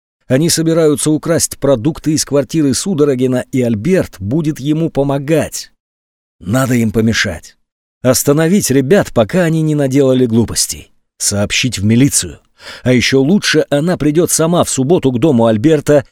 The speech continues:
и остановит Колю от этого поступка. Поможет ему, как-нибудь отговорит. Пускай даже он будет злиться на неё,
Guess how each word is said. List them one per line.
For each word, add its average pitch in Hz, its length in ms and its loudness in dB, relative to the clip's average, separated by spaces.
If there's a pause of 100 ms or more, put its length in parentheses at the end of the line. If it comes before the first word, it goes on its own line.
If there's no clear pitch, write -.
(140)
и 127 80 2
остановит 131 600 2
Колю 143 380 4
от - 180 0
этого 104 260 2
поступка. - 600 -6 (540)
Поможет 113 500 2
ему, 127 360 0 (220)
как-нибудь 156 540 0
отговорит. 143 720 2 (380)
Пускай 131 440 0
даже 131 280 2
он 123 160 2
будет 139 260 2
злиться 127 440 0
на 120 80 2
неё, 95 300 -2